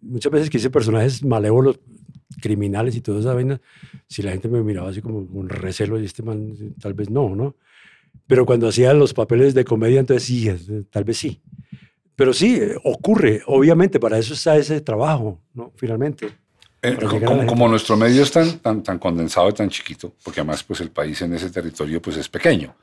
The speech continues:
Speaker 2: No, vuelvo y digo, no es los Estados Unidos en donde Michael Jackson está en un lugar, pero el que está en Los Ángeles o el que está en Dakota no se lo va a encontrar. Nosotros sí, nosotros somos muy compactados. En es-, en, en, en, en,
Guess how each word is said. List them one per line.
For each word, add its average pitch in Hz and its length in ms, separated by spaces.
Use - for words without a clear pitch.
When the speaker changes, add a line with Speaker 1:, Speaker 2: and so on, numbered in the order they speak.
Speaker 2:
No, - 240
vuelvo 82 260
y - 20
digo, 101 360
no 90 200
es 92 140
los 95 180
Estados 87 380
Unidos 87 380
en 90 120
donde 80 240
Michael 78 360
Jackson 95 280
está 92 200
en 85 80
un 90 100
lugar, 95 300
pero 92 140
el - 40
que 80 80
está 78 140
en 78 80
Los 90 140
Ángeles 90 500
o 80 280
el 73 80
que - 100
está 80 220
en 85 80
Dakota 90 360
no 90 100
se 92 80
lo 85 60
va 80 60
a 80 40
encontrar. 90 360
Nosotros 82 380
sí, 139 260
nosotros 82 320
somos 95 260
muy 101 380
compactados. - 840
En 110 140
es-, 127 240
en, 117 140
en, 107 220
en, 107 280
en, 104 220